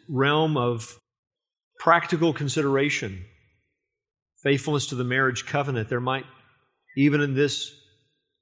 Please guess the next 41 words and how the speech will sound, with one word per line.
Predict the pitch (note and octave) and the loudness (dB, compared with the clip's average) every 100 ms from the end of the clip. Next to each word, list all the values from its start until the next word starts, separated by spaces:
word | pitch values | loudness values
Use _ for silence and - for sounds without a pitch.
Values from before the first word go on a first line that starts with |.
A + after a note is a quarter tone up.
| - | -2
realm, | B2+ A#2+ A#2 A2+ - - - | 0 0 0 -6 -10 -20 -4
be | B2+ | -2
revealed | B2+ A#2+ C#3+ C#3+ B2+ A2+ | 0 0 2 2 2 0
the | A2+ | -2
need | A#2 C3 B2 A2+ | -2 -2 -2 -4
for | - | -8
salvation. | G#2+ - A2 A2 A#2 A2+ D3 B2+ - | -8 -4 -4 -2 -4 -6 -10 -16 -18
And | B2 A2+ | -14 -12
I | |
pray | A2 C3+ | -2 0
that | B2+ | 0
you | C3 | -2
would | C3 | -6
save. | - G#2+ G#2+ G#2+ - _ _ _ _ _ _ _ _ _ _ _ | -8 -10 -10 -12 -18 _ _ _ _ _ _ _ _ _ _ _
But | D#3 | 2
we | D3 | 4
gather | B2 C#3+ E3 F#3+ D3 | 4 4 4 4 2
as | C#3 D3 F#3 E3+ | 2 2 2 0
the | C#3 | -2
saved, | B2 - A#2+ C3 B2 | -2 0 0 0 -2
we | C3 | -2
gather | A#2+ C3+ C#3+ C#3 | 0 2 2 0
as | B2 A#2 | 0 -2
your | A#2+ | -6
people, | - C#3 C3+ A#2 | -4 -4 0 -2
and | A2+ | 0
we | C#3 | 0
need | C3+ A#2+ | 0 -2
to | |
be | A2+ - | -4 -6
fed, | - C3+ C3+ B2 | -2 0 0 -2
we | |
need | B2 C3+ B2+ | -4 -4 -4
to | |
be | A#2+ B2 A#2 A2+ B2 | -4 -4 -4 -8 -12
encouraged, | A2+ - D#3 E3 E3 - - - _ _ _ _ | -6 2 4 4 0 -8 -16 -20 _ _ _ _
we | C#3+ | 0
need | D#3+ | 2
to | |
be | D3+ | 2
corrected, | E3+ - D#3 F#3+ - A2 G2+ | 2 2 4 2 0 -6 -6